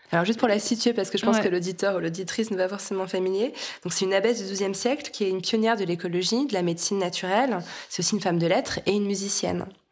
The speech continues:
Speaker 1: Et moi, ce qui m'a, ce qui m'a en plus frappée, c'est qu'elle fait partie des femmes célébrées par Judy Chicago dans son œuvre féministe Dinner Party, où elle a ré-, réuni autour d'une table des, des femmes qui ont marqué l'histoire, mais que l'histoire n'a pas forcément retenues.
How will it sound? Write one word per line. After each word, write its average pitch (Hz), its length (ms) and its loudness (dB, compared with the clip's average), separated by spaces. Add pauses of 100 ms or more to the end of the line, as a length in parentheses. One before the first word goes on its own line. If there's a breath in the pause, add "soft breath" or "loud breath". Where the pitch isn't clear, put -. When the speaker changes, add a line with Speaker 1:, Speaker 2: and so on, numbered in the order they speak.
(460 loud breath)
Speaker 1:
Et 180 60 4
moi, 240 120 4
ce 302 60 -6
qui - 120 0
m'a, 190 460 4
ce - 100 -4
qui - 120 -2
m'a 214 100 4
en 220 80 4
plus - 260 -2
frappée, 254 580 2
c'est 208 200 0
qu'elle 208 160 0
fait 220 120 0
partie 214 300 0
des 220 140 2
femmes 254 400 2
célébrées 196 440 0
par 180 200 2
Judy 202 340 0
Chicago 220 580 0
dans 190 140 0
son 190 260 -2
œuvre 208 260 2
féministe 190 540 -2
Dinner 190 320 -2
Party, 190 380 -2 (260 loud breath)
où 180 80 2
elle 180 80 4
a 180 80 4
ré-, 185 200 -2
réuni 202 400 0
autour 208 280 -4
d'une 180 180 -2
table 185 320 -2
des, 170 140 -2
des 175 120 -2
femmes 208 280 -2
qui 190 160 -8
ont 185 60 -4
marqué 180 300 -2
l'histoire, 190 380 -2
mais 180 140 -2
que 175 120 -6
l'histoire 180 300 -4
n'a 190 60 -4
pas 180 120 0
forcément 185 360 -4
retenues. 190 340 -4